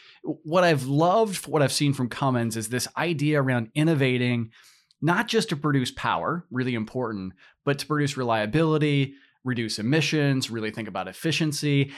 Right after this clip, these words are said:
how do you think about sort of managing all of those things, mission criticality, efficiency, reliability in this really austere environment that is ag?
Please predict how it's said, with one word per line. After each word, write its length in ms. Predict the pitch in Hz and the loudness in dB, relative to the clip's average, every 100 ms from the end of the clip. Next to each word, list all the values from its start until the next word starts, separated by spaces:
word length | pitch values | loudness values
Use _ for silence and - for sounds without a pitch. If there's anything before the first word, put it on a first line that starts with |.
| - | -14
how 260 | - 247 330 | -10 -4 0
do 80 | 349 | 2
you 80 | 196 | 0
think 260 | - 160 | 0 0
about 380 | 139 113 101 - | 0 2 0 0
sort 140 | 143 | 0
of 180 | 120 110 | -2 -2
managing 600 | 139 139 147 151 139 135 | -4 -2 -2 -2 0 0
all 360 | - 131 131 131 | 0 0 2 0
of 100 | 123 | -2
those 260 | 120 113 113 | -2 -2 -2
things, 340 | 113 92 85 | -4 -4 -2
mission 300 | 135 147 175 | -2 0 -2
criticality, 840 | 143 151 139 131 123 120 113 104 95 | -2 -2 0 0 2 2 -2 -4 -10
efficiency, 720 | - 170 143 139 123 123 110 | -6 -4 0 0 0 -2 -2
reliability 1120 | 110 117 120 117 113 143 143 120 107 98 - _ _ _ 135 | -2 0 2 2 2 2 2 0 -2 -4 -8 _ _ _ -2
in 100 | 135 | 2
this 340 | 131 117 - | 2 0 -4
really 420 | 123 143 185 156 | -4 -2 0 2
austere 460 | 120 117 - 131 120 | 0 -2 -4 -2 -2
environment 520 | 107 107 107 95 90 | -2 0 0 -2 -6
that 100 | 90 | -8
is 140 | 90 | -8
ag? 240 | 82 78 | -10 -10